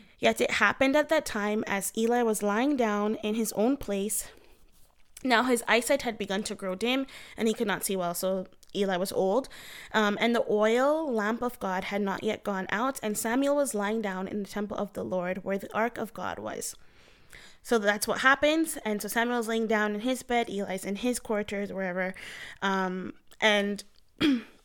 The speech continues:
uh, verse four says, "The Lord called Samuel, and he answered. So he, being Samuel, said, 'Here I am.'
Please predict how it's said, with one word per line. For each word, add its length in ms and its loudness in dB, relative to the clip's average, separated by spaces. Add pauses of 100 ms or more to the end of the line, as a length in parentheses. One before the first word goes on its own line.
(680)
uh, 140 2
verse 280 0
four 260 4
says, 920 4 (520)
"The 80 8
Lord 240 8
called 240 6
Samuel, 480 2
and 160 -2
he 100 0
answered. 560 -2
So 120 -2
he, 200 -6
being 220 -2
Samuel, 300 -4
said, 180 -6
'Here 240 -2
I 100 2
am.' 320 0